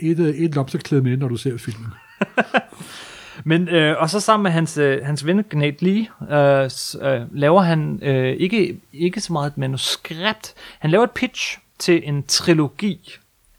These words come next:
Speaker 2: af New Mutants film.
Speaker 1: Og han tager nogle gamle numre af Bill Sienkiewicz og klipper i stykker.
Speaker 2: Det er nemlig det, han gør.
Speaker 1: Ja, jeg
Speaker 2: Det
Speaker 1: vidste
Speaker 2: vidste du
Speaker 1: det.
Speaker 2: godt.
Speaker 1: Jeg vidste.
Speaker 2: Han, han tager simpelthen, øh, øh, sit pitch er at klippe paneler ud af Sienkiewicz-numrene,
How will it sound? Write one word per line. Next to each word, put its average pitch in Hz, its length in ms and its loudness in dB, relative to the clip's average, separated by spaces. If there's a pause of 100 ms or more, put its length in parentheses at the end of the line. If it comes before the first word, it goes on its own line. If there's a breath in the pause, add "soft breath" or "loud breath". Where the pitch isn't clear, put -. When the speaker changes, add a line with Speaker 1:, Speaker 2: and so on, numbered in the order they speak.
Speaker 2:
af 135 260 2 (1000 soft breath)
New 151 260 4
Mutants 135 420 0
film. 127 200 -10
Speaker 1:
Og 131 60 -4
han 123 100 0
tager 147 140 0
nogle 147 160 -2
gamle 143 240 2
numre 135 380 2
af 123 280 -2 (200)
Bill 135 140 -4
Sienkiewicz 143 400 0
og 147 60 -10
klipper 131 300 -4
i 120 100 0
stykker. 143 320 -2 (180)
Speaker 2:
Det 180 80 0
er 185 40 0
nemlig 208 240 2
det, 220 80 2
han 214 100 2
gør. 208 100 2
Speaker 1:
Ja, - 60 2
jeg 156 80 4
Speaker 2:
Det 147 80 2
Speaker 1:
vidste 147 120 4
Speaker 2:
vidste 233 200 0
du - 20 4
Speaker 1:
det. 131 60 0
Speaker 2:
godt. 208 140 2
Speaker 1:
Jeg 147 100 2
vidste. 180 380 0
Speaker 2:
Han, 220 260 0
han 196 280 0
tager 220 260 0
simpelthen, 202 800 0
øh, 156 340 4 (200)
øh, 160 140 -4
sit 240 280 -4
pitch 240 300 -4
er 175 320 2
at 170 160 0
klippe 190 400 2 (140)
paneler 208 440 4
ud 190 280 0
af 151 160 -4
Sienkiewicz-numrene, 147 1120 0